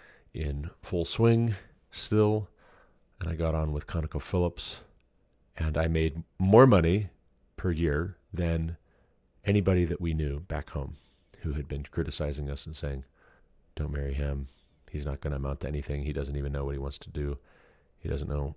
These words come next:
what he wants to study at college. He doesn't have a plan. He doesn't have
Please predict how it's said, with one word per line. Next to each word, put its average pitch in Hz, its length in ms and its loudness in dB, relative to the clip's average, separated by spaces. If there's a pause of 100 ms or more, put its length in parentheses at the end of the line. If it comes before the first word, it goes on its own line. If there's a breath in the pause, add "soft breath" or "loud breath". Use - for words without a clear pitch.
what 80 100 -4
he 80 40 0
wants 73 220 -2
to - 40 -8
study 71 280 -2
at - 80 -8
college. 76 440 0
He 76 100 -8
doesn't 73 180 -4
have 73 160 0
a 69 80 -8 (180)
plan. 76 380 -2
He 73 60 -2
doesn't 71 240 -4
have 71 300 -4